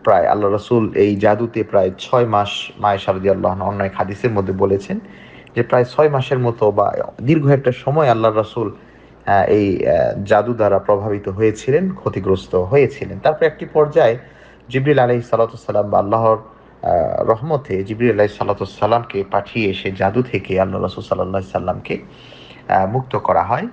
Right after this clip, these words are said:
এবং সেই ধরনটা ছিল যে, যেই কুয়ার মধ্যে গিরু দিয়ে, উম, বেঁধে বা কিছু একটা বেঁধে, যেটাকে গিট দিয়ে বলা, বলা যেতে পারে, আহ, সেই গিটগুলো খুলছে, খোলা হয়েছে এবং সেখানে,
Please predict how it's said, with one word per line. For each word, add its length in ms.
এবং 260
সেই 380
ধরনটা 420
ছিল 360
যে, 300
যেই 340
কুয়ার 280
মধ্যে 460
গিরু 240
দিয়ে, 360
উম, 260
বেঁধে 480
বা 140
কিছু 280
একটা 200
বেঁধে, 360
যেটাকে 760
গিট 260
দিয়ে 180
বলা, 260
বলা 200
যেতে 240
পারে, 280
আহ, 200
সেই 220
গিটগুলো 460
খুলছে, 640
খোলা 240
হয়েছে 360
এবং 240
সেখানে, 480